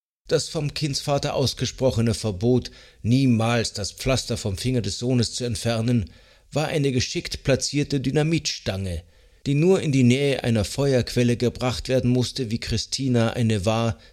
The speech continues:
damit sie hochging. Ohne es zu wissen, überbrachten Clemens und die Mitarbeiterin des Jugendamtes persönlich das Päckchen,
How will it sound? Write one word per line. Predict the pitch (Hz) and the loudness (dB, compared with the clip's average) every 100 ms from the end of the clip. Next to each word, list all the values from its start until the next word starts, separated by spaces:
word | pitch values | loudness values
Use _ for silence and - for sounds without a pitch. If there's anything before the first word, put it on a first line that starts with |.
| _ | _
damit | 123 117 120 | 2 2 2
sie | - 123 | -4 -4
hochging. | - 101 - - 76 62 60 - _ _ _ _ _ | 0 0 -2 -8 -8 -8 -12 -18 _ _ _ _ _
Ohne | 127 127 117 - | 4 6 4 2
es | 104 - | -4 -4
zu | - 104 | -4 2
wissen, | 127 - 127 107 - _ _ | 2 0 -2 -2 -4 _ _
überbrachten | 143 131 127 127 139 - 127 | 2 2 2 0 -4 -4 -6
Clemens | - 123 139 135 139 - | 0 2 2 2 0 -2
und | 131 110 | -2 2
die | |
Mitarbeiterin | 113 123 127 101 110 117 107 107 | 4 4 4 2 2 2 0 0
des | 107 - | -2 -4
Jugendamtes | 139 127 120 - 120 123 - | -4 -2 -2 -2 -2 -2 -6
persönlich | - 131 - 120 107 90 90 - | -4 -4 0 2 2 0 -2 -2
das | 101 - | -4 -4
Päckchen, | - 120 - - 123 110 | -4 -4 -4 -4 -2 -2